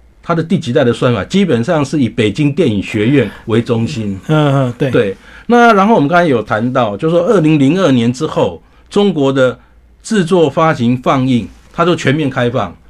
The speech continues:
Speaker 1: 那在过去的话，是只有国营的十六家电影厂它可以拍片。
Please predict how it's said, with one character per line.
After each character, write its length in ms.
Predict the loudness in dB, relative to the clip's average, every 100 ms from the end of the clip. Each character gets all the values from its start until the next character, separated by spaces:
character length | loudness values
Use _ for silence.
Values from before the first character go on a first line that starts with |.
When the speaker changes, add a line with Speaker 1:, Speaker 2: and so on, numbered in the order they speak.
| -8
Speaker 1:
那 480 | 0 2 4 2 0 -2
在 100 | -2
过 220 | 0 0
去 140 | 2
的 100 | 0
话， 240 | 0 -2 -2
是 140 | -4
只 140 | 0 2
有 200 | 2 -2
国 300 | -2 0 2
营 100 | 0
的 80 | -2
十 140 | -2
六 160 | 0 0
家 160 | 0
电 240 | -2 -4 -4
影 100 | -8
厂 220 | -12 -12
它 100 | -12
可 140 | -8 -8
以 80 | -8
拍 240 | -12 -12
片。 200 | -12